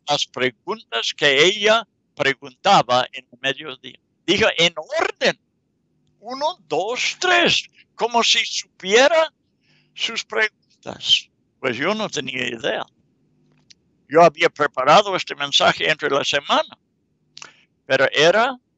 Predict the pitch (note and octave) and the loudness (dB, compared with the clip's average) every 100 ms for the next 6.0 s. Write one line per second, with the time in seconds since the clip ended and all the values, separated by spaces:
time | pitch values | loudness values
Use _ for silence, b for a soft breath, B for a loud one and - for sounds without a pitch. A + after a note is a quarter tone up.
0 | _ _ _ _ - C#3+ A#2+ C#3 F#3+ A3 | _ _ _ _ -12 -10 -10 -10 -4 -4
1 | G3+ _ G3+ G3+ A3 - E3 C#3+ E3 F#3 | -4 _ _ -6 -4 -2 0 2 2 2
2 | F#3+ F3 - D#3 D3+ - B2 - G#3+ - | -2 -4 -4 -8 -8 -8 -6 -6 -6 -8
3 | - - _ _ - B - B2 C#3+ C3 | -14 -16 _ _ -20 B -12 0 0 0
4 | B2 - G3+ A3 A3+ D3+ C3 A#2+ B2 - | -4 -2 0 2 4 6 4 4 -2 -6
5 | - B2 A2+ _ F3+ F#3+ G3 F#3+ F3+ - | -8 -8 -8 _ -16 -8 -2 0 2 0